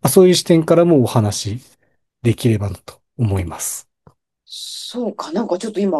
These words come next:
Speaker 2: 改めてお聞きして思ったんですけど、ただ単に美しい肌だけじゃなくて、本当になんか体調だったりとか健康とかにも大きく影響するんですね。
Speaker 1: そうですね。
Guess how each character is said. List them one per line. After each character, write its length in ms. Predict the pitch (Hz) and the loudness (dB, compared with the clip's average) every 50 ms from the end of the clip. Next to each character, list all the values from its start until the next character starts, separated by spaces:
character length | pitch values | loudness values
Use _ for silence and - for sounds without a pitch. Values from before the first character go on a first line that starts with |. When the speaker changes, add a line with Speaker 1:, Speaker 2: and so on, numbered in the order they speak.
| - 269 302 | 0 -2 0
Speaker 2:
改 120 | 311 392 370 | 0 2 2
め 120 | 311 240 | 2 2
て 380 | - 160 156 147 139 123 - - _ _ _ _ | 2 2 2 2 2 0 -2 -6 _ _ _ _
お 60 | - | -16
聞 140 | - - - | -16 -14 -14
き 120 | - 185 185 | -12 -12 -10
し 80 | - | -4
て 80 | - 170 | -2 -2
思 160 | 165 175 190 | 0 0 -2
っ 60 | 196 - | -2 -2
た 120 | 180 160 | -2 -2
ん 40 | 151 | -2
で 80 | 151 | -2
す 100 | 147 - | -4 -6
け 80 | - 143 | -4 -4
ど、 180 | 131 139 135 135 | -2 -2 -2 -2
た 120 | - - | -2 0
だ 140 | 427 440 - | 0 0 2
単 160 | - 262 226 | 2 0 0
に 80 | 196 - | 0 -2
美 100 | - 214 208 - - - | -4 -6 -10 -10 -10 -8
し 220 | - - - - 403 | -8 -8 -6 -6 -4
い 20 | |
肌 240 | - - 277 220 208 | -2 0 0 0 0
だ 100 | 175 170 | 0 0
け 60 | 196 - | 0 0
じ 60 | 202 | -2
ゃ 40 | 185 | -2
な 140 | 165 156 | -2 -2
く 100 | - _ _ _ _ | -6 _ _ _ _
て、 420 | - 151 151 151 139 131 120 - - _ _ _ _ _ _ _ - | -4 -2 0 0 0 0 0 -4 -8 _ _ _ _ _ _ _ -2
本 220 | 349 392 403 403 | 0 0 0 0
当 100 | 403 392 | 0 2
に 140 | 381 359 - | 0 2 0
な 100 | 277 277 | 0 -2
ん 20 | |
か 100 | - 285 | -2 -2
体 300 | - - 269 302 311 302 - | -2 0 0 0 0 -2 -4
調 280 | - - 339 349 339 | -4 0 0 2 2
だ 100 | 320 320 | 2 2
っ 80 | 320 - | 0 0
た 140 | _ - 190 | _ -2 -2
り 120 | 302 294 | -2 -4
と 100 | - 277 | -6 -6
か 100 | - - | -6 -8
健 220 | - - 233 262 277 277 | -6 -2 0 0 0 0
康 180 | - 294 294 - | 0 0 0 0
と 120 | 294 294 | 0 0
か 100 | 285 208 | 0 0
に 120 | 165 143 135 | 0 0 -2
も 440 | 135 139 143 - 254 - - - - _ _ _ _ | -2 -2 0 0 -2 -2 -4 -8 -10 _ _ _ _
大 220 | - 269 330 370 - - | 0 2 2 2 2 -2
き 160 | - - - | -8 -12 -6
く 80 | - 160 | -2 0
影 160 | 165 170 170 | 0 0 0
響 160 | - 180 165 | -2 -4 -6
す 120 | 165 - 175 | -4 -4 -4
る 60 | 175 | -4
ん 40 | 151 | -4
で 80 | 131 131 | -4 -4
す 120 | - 143 | -4 -2
ね。 340 | 156 170 180 190 202 196 - _ _ _ _ _ | 0 2 2 2 0 -2 -6 _ _ _ _ _
Speaker 1:
そ 280 | - - - - 220 160 | -10 -2 2 4 4 4
う 20 | |
で 60 | 113 - | 4 2
す 140 | - 131 | 2 2
ね。 260 | 123 120 113 135 202 | 2 4 2 2 -2